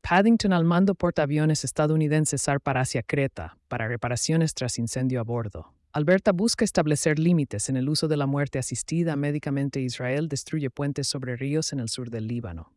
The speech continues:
Estados Unidos mantiene las tasas de interés mientras la guerra en Irán genera temores de inflación.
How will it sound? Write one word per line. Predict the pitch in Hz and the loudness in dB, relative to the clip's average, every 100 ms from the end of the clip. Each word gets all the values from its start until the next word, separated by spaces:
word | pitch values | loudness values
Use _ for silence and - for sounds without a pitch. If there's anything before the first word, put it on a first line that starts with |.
| - | -14
Estados | - 151 160 185 | -6 0 2 2
Unidos | 196 185 196 190 | 2 2 2 0
mantiene | 147 139 156 160 170 | -2 0 2 2 2
las | 139 - | 2 -2
tasas | - 147 - 165 151 | 2 2 2 0 0
de | |
interés | 156 139 135 147 170 - | 0 0 2 2 2 0
mientras | 139 127 - 117 | -2 -2 -4 -6
la | 120 | -4
guerra | 110 139 156 | -2 0 2
en | 151 | 0
Irán | 135 139 175 190 | 0 2 0 -2
genera | - 147 135 127 | -6 -4 -2 -2
temores | 123 127 135 127 | -2 -2 -2 -2
de | |
inflación. | 120 110 104 - 151 82 | -4 -4 -6 -4 -4 -6